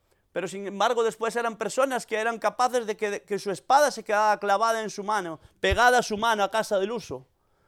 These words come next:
Y yo, yo sé lo que es eso, porque una vez vi una sandalia de un chico que se le quedó clavada al pie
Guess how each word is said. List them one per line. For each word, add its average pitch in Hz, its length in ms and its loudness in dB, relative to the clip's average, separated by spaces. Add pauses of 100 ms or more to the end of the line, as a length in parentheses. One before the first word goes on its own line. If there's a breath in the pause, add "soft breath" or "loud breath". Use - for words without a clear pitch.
(220)
Y 165 100 -10
yo, 240 260 4
yo 254 140 2
sé 277 180 2
lo 247 140 4
que 220 80 -2
es 202 100 -4
eso, 196 200 -4
porque 196 180 -6
una 233 140 -4
vez 240 180 2
vi 247 120 -6
una 233 180 -2
sandalia 240 480 2
de 226 80 -2
un 220 100 -4
chico 220 260 -6
que 185 60 -16
se 185 80 -14
le 190 80 -10
quedó 214 340 -4
clavada 202 400 -2
al 190 120 -4
pie 185 340 -8